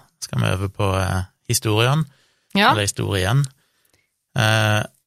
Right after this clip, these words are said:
Speaker 2: Vi skal over til en, eh, en hendelse i dag, vet jeg.
Speaker 1: En hendelse, ja. Og det er jo en historie som jeg ikke visste om lenge, og lest om og sett videoer om,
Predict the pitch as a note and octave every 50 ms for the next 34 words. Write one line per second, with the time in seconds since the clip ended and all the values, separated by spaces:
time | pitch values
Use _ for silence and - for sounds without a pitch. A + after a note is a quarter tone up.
0 | _ A3 F#3 - A#3+ A3 G3 G3 A#3+ A#3 A#3+ A#3+ A#3 A#3 A3+ A3 A3 - - -
1 | - A3+ A3 A3 A3+ B3 A#3 F#3 D3 D3+ D3 - - A#3+ A3+ G3 E3+ E3+ E3 -
2 | - - F3+ F3 - F#3+ F3 - - - C3+ C3 A#2 D3 C3+ C3+ C3 C#3 D3 -
3 | - A#2+ G#2 F#2+ - - _ _ _ _ - A#2+ A2+ C#3 D#3 D#3+ D#3 D3+ D3 D3+
4 | D3 C#3 C3+ - D3+ D3 E3 F#3+ E3 C3 B2+ C3+ C3 B2 B2 B2 - - B2+ A#2+
5 | B2 C3 - - C3 A#2+ B2+ B2+ A#2+ A2 G#2+ G2 G2 G2 G#2 B2 C3 A#2 G#2+ G#2+
6 | G2+ G2+ G2 A2 A2 - - B2 A#2+ A2+ G#2 G#2 - G#2+ G2 - G2 G2 G2 G2
7 | G2 G#2+ G#2+ A2 - B2+ B2+ C#3+ E3 E3+ D#3+